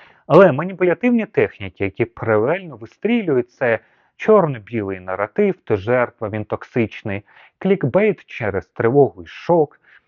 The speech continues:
авторитетний, а, голос експерта як моральної істини, так, останньої інстанції,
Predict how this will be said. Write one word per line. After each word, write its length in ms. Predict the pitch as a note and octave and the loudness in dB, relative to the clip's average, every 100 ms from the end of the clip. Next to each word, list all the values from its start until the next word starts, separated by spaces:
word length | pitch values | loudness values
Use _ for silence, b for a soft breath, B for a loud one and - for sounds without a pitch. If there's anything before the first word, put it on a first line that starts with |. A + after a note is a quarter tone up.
| b | b
авторитетний, 1120 | - - E3 E3 E3 A#3 A3+ - C3 A#2 G#2+ - | -8 0 2 2 2 0 0 -2 -2 -2 -6 -14
а, 380 | A#2+ A2+ G#2 G2 | -10 -6 -4 -6
голос 520 | G2 G2+ G3+ C3+ - | -6 -2 -2 -2 -8
експерта 600 | - - - F#3+ F3+ - | -18 -18 -4 -2 -2 -4
як 200 | D#3 C#3+ | -6 -4
моральної 680 | D3 D3+ D3 C#3+ C#3 C3+ C3+ | -4 0 0 -2 -6 -14 -16
істини, 540 | - D3 - - B2+ - | -8 -6 -6 -8 -8 -4
так, 300 | C#3+ D3 B2 | -4 -4 -10
останньої 500 | - C3+ B2+ B2+ A#2+ | -6 -4 -4 -6 -10
інстанції, 840 | A#2+ _ B2 A#2+ A#2 - A2+ | -16 _ -8 -6 -10 -12 -12